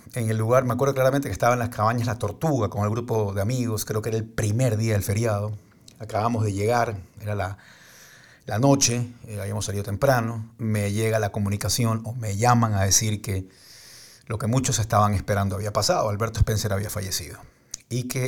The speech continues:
el gobierno ecuatoriano iba a poner un avión a disposición de la prensa para ir a dejar el cuerpo. Es decir, un avión de tami iba a despegar desde, eh, Guayaquil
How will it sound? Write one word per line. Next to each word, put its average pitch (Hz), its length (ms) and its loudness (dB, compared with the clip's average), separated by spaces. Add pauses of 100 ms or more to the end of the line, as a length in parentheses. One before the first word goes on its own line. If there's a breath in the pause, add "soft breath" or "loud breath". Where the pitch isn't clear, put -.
(100)
el 110 100 0
gobierno 120 380 2
ecuatoriano 127 640 -2 (640 loud breath)
iba 113 220 2
a 107 60 2
poner 107 340 0
un 113 160 0
avión 123 500 4
a 107 60 0
disposición 101 800 -2
de 101 120 -2
la 98 180 -2
prensa 120 480 0
para 98 340 -2
ir 170 320 -2
a 98 140 -2
dejar 101 320 0
el 101 100 -2
cuerpo. 95 460 -4
Es 127 40 8
decir, 147 400 0 (520 loud breath)
un 147 100 2
avión 175 220 6
de 170 100 2
tami 135 300 2
iba 120 100 4
a 127 60 6
despegar 117 480 4
desde, 101 480 -2 (520 soft breath)
eh, 110 160 -4
Guayaquil 117 840 2